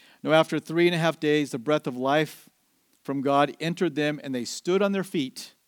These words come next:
and great fear fell on those who saw them." So the Antichrist, you know,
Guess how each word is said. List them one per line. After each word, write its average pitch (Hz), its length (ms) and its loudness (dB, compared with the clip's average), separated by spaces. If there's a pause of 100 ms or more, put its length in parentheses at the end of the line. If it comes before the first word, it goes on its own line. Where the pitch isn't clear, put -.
(1000)
and 98 180 -18
great 147 460 -2
fear 147 400 -4
fell 127 480 -8
on 117 320 -6
those 127 520 -8 (200)
who 123 100 -10
saw 117 380 -10
them." 98 340 -14 (1400)
So 117 360 -8 (600)
the 127 220 -6
Antichrist, 131 960 -6
you 139 80 -10
know, 117 380 -10